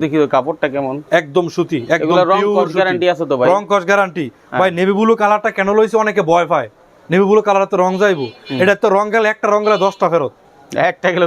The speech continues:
Speaker 1: দশটা ফেরত।
Speaker 2: দশটা ফেরত দোকানে এসে ধুইয়া নিয়ে যাবেন। ভাই,
Speaker 1: হুম।
Speaker 2: গ্যারান্টিটা কোন পর্যায়ে দেই? এটা ভালো হইব দিয়ে কেউ দেই, আনালে দিলাম বলে না।
Speaker 1: আচ্ছা, আপনাদের তো সুনাম আছে, এটা নষ্ট করা যাবে না।
Speaker 2: অবশ্যই, অবশ্যই। এই যে,
Speaker 1: হ্যাঁ।
Speaker 2: এটার প্রাইস ছিল আপনার মাত্র চারশো তিরিশ টাকা।
Speaker 1: চারশো তিরিশ টাকা।
Speaker 2: মাত্র চারশো তিরিশ টাকা।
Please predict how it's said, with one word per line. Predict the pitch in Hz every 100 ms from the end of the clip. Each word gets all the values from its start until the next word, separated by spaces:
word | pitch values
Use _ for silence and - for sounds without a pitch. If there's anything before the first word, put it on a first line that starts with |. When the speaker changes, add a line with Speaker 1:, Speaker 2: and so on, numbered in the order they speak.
| 160
Speaker 1:
দশটা | 147 151
ফেরত। | 127 190
Speaker 2:
দশটা | 208 226 202
ফেরত | 214 175
দোকানে | 190 226 226
এসে | 214 160
ধুইয়া | 185 196 190
নিয়ে | 202
যাবেন। | 208 170 143 170
ভাই, | 190
Speaker 1:
হুম। | 185
Speaker 2:
গ্যারান্টিটা | 214 208 220 220
কোন | 202 208
পর্যায়ে | 233 226 240 190
দেই? | 160 123 - -
এটা | 185 170
ভালো | 170 208 180
হইব | 196 208
দিয়ে | 214
কেউ | 208 165
দেই, | 143 107 - - -
আনালে | 185 202 175
দিলাম | 196 170
বলে | 151 123
না। | 110 _ _ 127
Speaker 1:
আচ্ছা, | 123 113 -
আপনাদের | 139 185 185 185
তো | 190
সুনাম | 185 202 196 160
আছে, | 131
এটা | 127 147
নষ্ট | 147 143
করা | 131
যাবে | 139
না। | 185
Speaker 2:
অবশ্যই, | 202 208 170 165
অবশ্যই। | 175 170 139 165
এই | 170
যে, | 123
Speaker 1:
হ্যাঁ। | 101 107 175
Speaker 2:
এটার | 190 185
প্রাইস | 180 180
ছিল | 214 214
আপনার | 247 262 277 _ -
মাত্র | 170 202 214
চারশো | 220 214 165
তিরিশ | 180 170 196
টাকা। | 185 127 -
Speaker 1:
চারশো | 123 - 120
তিরিশ | 117
টাকা। | - 165
Speaker 2:
মাত্র | 214 214
চারশো | 214 208 165
তিরিশ | 185 175
টাকা। | 196